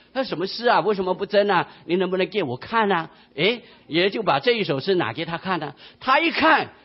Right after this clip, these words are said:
看过之后，哼，我不要，我不要，这几次还你好了，还你好了，我不要了。哎，万里长城今犹在，不见当时秦始皇，争个什么？结果他这几次也还他了。假如你的地被人占了，你就把这一首诗给他看。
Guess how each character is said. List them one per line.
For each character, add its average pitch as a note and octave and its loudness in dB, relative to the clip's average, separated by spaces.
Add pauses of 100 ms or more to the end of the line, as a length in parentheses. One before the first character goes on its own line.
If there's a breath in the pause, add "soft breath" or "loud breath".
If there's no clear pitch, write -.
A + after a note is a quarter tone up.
(100)
看 D4+ 4
过 B3 4
之 B3+ 4
后， A#3+ 4
哼， D4 4
我 A3 2
不 C4+ -4
要， A3+ 2
我 C#3 -2
不 G3 0
要， F3+ 4 (160)
这 - 0
几 D3+ -10
次 A3 0
还 D#3 -2
你 F3 4
好 B2+ 0
了， F#2+ -10 (120)
还 C3+ -4
你 B2+ -2
好 B2 0
了， F#2+ -10
我 C#3+ -6
不 D#3 -2
要 C3+ 0
了。 F2+ -10 (320 soft breath)
哎， E3+ 6 (260 loud breath)
万 D#4 2
里 D3 -4
长 G3 0
城 F#3 2
今 A3+ -4
犹 B2+ -2
在， F#3+ 2
不 A#3+ -10
见 F#3 -2
当 F3 -4
时 D3 -10
秦 D3 -8
始 G#2+ -16
皇， A2+ -12 (140)
争 F3 2
个 D#3 -4
什 C3+ -8
么？ C#3 -2 (220 loud breath)
结 D#3 -2
果 - 0 (120)
他 G3+ 0
这 A3 0
几 A#2 -12
次 E3 -8
也 D3+ -4
还 G2+ -14
他 A2 -8
了。 A2+ -8 (320 loud breath)
假 C#3 2
如 G#3 4
你 C3+ -2
的 F3 0
地 F#3 -6
被 E3+ 2
人 C3+ -2
占 D3 0
了， A2+ -4
你 A#2 -6
就 D3 -6
把 A2 -8
这 D#3 -6
一 D3 -4
首 A2 -8
诗 C3+ -12
给 - -14
他 G#2 -12
看。 G#2 -8